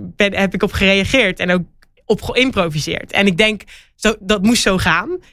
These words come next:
En tegelijkertijd had het ook gekund dat ik dacht van, nou, mooie gemeente. En dat er dan een andere gemeente op mijn pad was gekomen die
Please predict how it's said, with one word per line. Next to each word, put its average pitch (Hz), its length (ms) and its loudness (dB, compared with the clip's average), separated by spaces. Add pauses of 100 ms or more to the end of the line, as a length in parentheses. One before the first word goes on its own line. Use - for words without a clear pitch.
En 226 120 0
tegelijkertijd 208 560 0
had 202 200 -2
het 226 120 -8
ook 247 160 2
gekund 190 280 -4
dat 180 120 -4
ik 170 60 -8
dacht 190 160 -4
van, 185 120 -6
nou, 208 180 2
mooie 180 300 0
gemeente. 196 460 2
En 185 160 0
dat 175 160 0
er 170 60 -6
dan 170 140 0
een 180 80 2
andere 214 260 0
gemeente 202 340 0
op 175 60 -4
mijn 180 120 2
pad 180 180 -2
was - 160 -8
gekomen 165 400 -4
die 170 180 -2